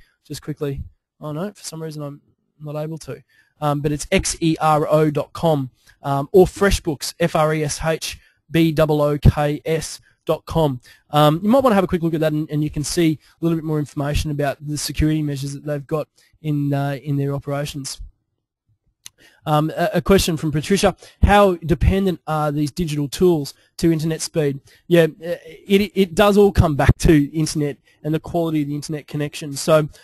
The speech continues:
I mean, with the, the rollout of N B N in Australia, you know, we'll start to see increases in, in, um, in s-, internet speeds. Um,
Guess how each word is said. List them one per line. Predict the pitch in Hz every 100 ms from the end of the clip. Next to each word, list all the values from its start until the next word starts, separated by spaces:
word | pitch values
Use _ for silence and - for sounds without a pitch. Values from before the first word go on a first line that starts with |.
| _ 160
I |
mean, | 165
with | 180 170
the, | 185 180
the | 165
rollout | 175 180 202 180 151
of | 147
N | 160
B | 139 139
N | 160 165 156 - -
in | 160
Australia, | 147 - 165 160 160
you | 151 156
know, | 156
we'll | 165
start | - 165
to | -
see | - 175 170 160 -
increases | 151 156 170 180 - 156
in, | 147 147
in, | 151 143 139
um, | 143 143 143 -
in | 156
s-, | 139 - -
internet | 170 170 147
speeds. | - - 180 170 139 - - _ _ _ _ _ _ -
Um, | 160 160